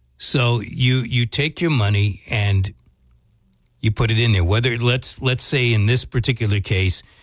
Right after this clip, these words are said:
you're able to use pre-taxed money.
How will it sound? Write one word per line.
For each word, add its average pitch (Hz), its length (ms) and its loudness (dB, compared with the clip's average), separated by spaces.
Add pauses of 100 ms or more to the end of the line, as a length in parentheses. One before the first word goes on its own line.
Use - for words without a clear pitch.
(180)
you're 107 180 2
able 107 300 -2
to 95 100 -2
use 90 440 2 (240)
pre-taxed 104 680 -2
money. 62 340 -2